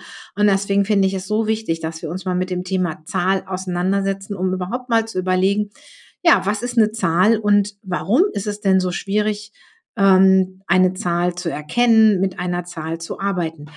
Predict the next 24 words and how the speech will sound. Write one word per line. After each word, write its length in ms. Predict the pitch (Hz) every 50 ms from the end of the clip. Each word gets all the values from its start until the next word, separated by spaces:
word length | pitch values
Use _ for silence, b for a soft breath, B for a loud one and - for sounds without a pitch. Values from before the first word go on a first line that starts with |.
| B B B B _
Denn 160 | - 240 254 240
bevor 320 | 269 262 262 - - 494 508 453
ich 80 | 302 -
mit 160 | 262 254 262
so 60 | 247
einer 220 | 226 226 208 202 208
Zahl 340 | - - 196 185 185 180 - - 277 339 381
arbeiten 360 | 339 233 185 175 170 180 170
kann, 380 | 165 175 170 190 214 214 185 175
Rechnen 300 | - 170 175 - 202 190
ist 140 | 165 185 -
ja 100 | 185 170
nichts 240 | 160 170 - - -
anderes 280 | 185 196 202 202 202
als 200 | - 180 175 -
mit 140 | 190 190 -
Zahlen 340 | - - 165 156 156 160 165 -
arbeiten, 520 | - 190 208 226 240 247 247 247 240 220 214
sie 140 | 208 196
zu 140 | - - 170
verändern 680 | - - 156 131 165 208 226 240 247 247 240 233 233 233 233 B B B B
und 160 | - 202 190 202
dazu 320 | 185 185 185 - - 190
bestimmte, 800 | 185 185 - - - 220 208 214 202 - 214 196 185 180 170 180